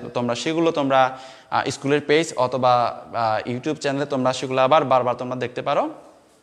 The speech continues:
আশা করি তোমাদের, আহ, প্রস্তুতি অনেক ভালো হবে। এই কামনা করে আজকে এখানে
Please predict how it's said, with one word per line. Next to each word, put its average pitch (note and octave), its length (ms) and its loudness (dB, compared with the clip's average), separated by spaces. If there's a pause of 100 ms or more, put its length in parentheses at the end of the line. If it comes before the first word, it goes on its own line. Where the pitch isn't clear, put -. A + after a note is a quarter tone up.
(1200)
আশা B2+ 200 -2
করি F3 120 0
তোমাদের, C#3+ 380 0 (200)
আহ, A2+ 300 0
প্রস্তুতি B2+ 340 -4
অনেক B2+ 260 -2
ভালো C3 260 2
হবে। G3 240 2 (340)
এই D3+ 200 2
কামনা D#3+ 240 2
করে D#3 200 -2
আজকে - 300 -6
এখানে C#3 360 -6